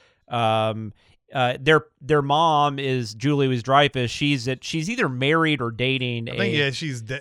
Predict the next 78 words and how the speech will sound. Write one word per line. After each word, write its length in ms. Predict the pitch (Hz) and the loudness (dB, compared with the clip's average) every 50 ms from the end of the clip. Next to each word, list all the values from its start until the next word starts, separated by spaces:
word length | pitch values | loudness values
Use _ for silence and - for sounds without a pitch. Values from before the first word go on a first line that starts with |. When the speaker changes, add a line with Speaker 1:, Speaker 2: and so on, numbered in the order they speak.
| 135 139 | -10 -6
Speaker 2:
yeah, 360 | 147 143 139 135 131 127 123 | -4 -2 0 0 0 -2 -4
d-, 100 | 120 117 104 - - _ _ _ - 160 | -6 -12 -16 -20 -20 _ _ _ -12 -8
I 200 | 170 175 170 170 | -6 -4 -2 -2
don't 120 | 175 190 | -2 -2
know. 220 | 190 190 180 143 135 | -2 -2 -2 -2 -4
I 60 | 131 | -4
couldn't 240 | - 175 180 180 143 | -4 -4 -6 -6 -6
figure 200 | - 170 160 165 | -6 -6 -4 -2
that 140 | 165 156 156 | -2 0 0
out 80 | 156 160 160 160 156 | -2 -2 -2 -4 -4
either. 240 | 143 123 123 117 | -4 -4 -4 -6
If, 160 | 123 127 120 147 | -6 -6 -6 -8
if 160 | 156 139 123 | -8 -4 -2
it 80 | 147 | -2
was, 260 | 143 139 139 135 117 135 | -2 -2 -2 -4 -4 -4
uh, 200 | 135 127 120 117 120 117 | -4 -4 -6 -8 -6 -2
dating 480 | 139 151 165 175 175 180 170 170 165 | 0 0 2 2 2 0 0 -2 -4
or 220 | 156 143 139 131 120 | -4 -4 -4 -4 -4
if 100 | - 151 | -6 -10
it 80 | 139 | -14
was 180 | 135 131 127 113 | -12 -12 -10 -10
the 120 | 117 127 127 | -10 -6 -2
Speaker 1:
I, 120 | 127 131 | 0 0
Speaker 2:
second 300 | 123 - 165 151 143 143 | 0 0 0 0 2 4
Speaker 1:
yeah, 240 | 139 139 139 135 135 139 | 4 6 6 6 6 6
Speaker 2:
husband. 240 | - 147 147 135 117 - - | 4 4 2 0 0 -6 -4
Speaker 1:
I, 40 | - | 0
'cause, 260 | 175 165 131 147 170 | 0 0 0 -2 -2
'cause 180 | - 175 160 160 | -2 0 2 2
at 100 | 175 170 | 2 4
one 200 | 175 202 240 233 | 4 4 4 2
point 360 | - 214 208 190 180 170 165 | -2 -2 0 0 0 0 0
they 160 | - 160 156 151 | 0 0 0 2
made 260 | 143 151 151 156 147 | 2 0 0 0 0
a, 40 | 139 - _ | -2 -6 _
somebody 360 | - - 180 180 185 185 170 156 | -4 -2 0 2 2 2 2 2
made 180 | 147 151 143 | 0 -2 -2
a 40 | 139 | -2
comment 580 | - - 147 147 147 147 143 143 135 135 135 131 | -2 0 2 2 2 2 0 -2 -2 -2 -2 -2
about 480 | 123 131 127 127 123 123 127 127 123 | -2 0 0 2 2 2 2 0 -2
raising 340 | 123 131 135 135 120 135 131 | -4 -2 -2 -2 -4 -4 -6
your 120 | 120 113 | -6 -8
stepkids, 800 | 107 - - - 139 139 135 - - 131 127 123 120 117 110 98 107 | -8 -8 -4 -2 -2 -2 -2 -4 -8 -6 -4 -4 -4 -4 -6 -8 -10
but 160 | 123 120 - | -10 -8 -6
then 220 | 139 135 127 120 113 | -6 -4 -4 -4 -2
they 180 | 127 135 156 | -2 -2 -2
said 300 | 156 - - 135 123 117 | -4 -4 -4 -4 -4 -2
that's 180 | 123 127 123 - 127 | -4 -4 -4 -4 -4
mom's 320 | 127 127 123 120 107 107 | -4 -4 -4 -4 -6 -12
boyfriend. 880 | 107 95 113 120 127 123 - - 107 104 104 107 107 104 104 107 104 - | -12 -8 -6 -6 -6 -6 -6 -10 -12 -10 -8 -8 -8 -10 -10 -12 -12 -10
So, 300 | - 113 107 107 131 127 | -8 -6 -6 -6 -4 -4
I, 40 | 127 | -4
Speaker 2:
Yeah. 260 | 123 127 123 113 117 | -4 -4 -4 -2 -2
Speaker 1:
yeah, 160 | 123 120 113 | -2 -2 -2
who 120 | 117 135 131 | -2 -4 -4
knows? 240 | 113 104 101 107 98 | -4 -4 -4 -2 -2
Speaker 2:
But 140 | 147 147 | 0 2
that's 220 | 165 170 170 143 - | 2 2 2 0 0
the 140 | 160 147 135 | -2 -2 -2
Colt 280 | - - 170 170 165 | 2 2 4 4 4
Speaker 1:
Colt, 120 | 143 139 127 | 2 0 0
Speaker 2:
Bronco, 360 | 147 151 156 156 156 151 135 | 2 4 4 4 4 4 4
Speaker 1:
yeah. 420 | 131 - - 127 123 127 131 135 | 4 4 4 2 0 -2 -2 -4
Speaker 2:
the 160 | 117 131 135 | -2 -2 0
guy. 300 | 135 143 143 143 147 151 | 2 4 6 6 6 6
Speaker 1:
<laughs> 40 | 139 | 6
Yeah. 300 | 143 147 143 139 135 135 | 6 4 6 4 4 2
Speaker 2:
Yeah, 80 | 135 - | 2 2
the, 260 | 151 151 151 147 143 | 2 2 2 4 4
uh, 340 | 139 135 135 135 131 131 135 127 | 4 4 4 2 2 0 -2 -4
the, 280 | 143 151 143 139 147 | -4 -4 -4 -4 -4
I 40 | 143 | -4
guess 300 | 139 139 170 165 - 156 | 0 0 0 0 0 -4
it's, 240 | 143 117 - - 147 | -6 -6 -6 -4 -2
uh, 260 | 139 131 123 120 120 | -2 0 0 -2 -4
was 240 | 123 131 127 104 - | -4 -6 -8 -8 -6
it, 280 | 135 123 117 123 - 131 | -8 -8 -10 -10 -10 -10
um, 420 | 123 120 117 117 117 117 113 101 | -8 -8 -8 -10 -10 -10 -12 -12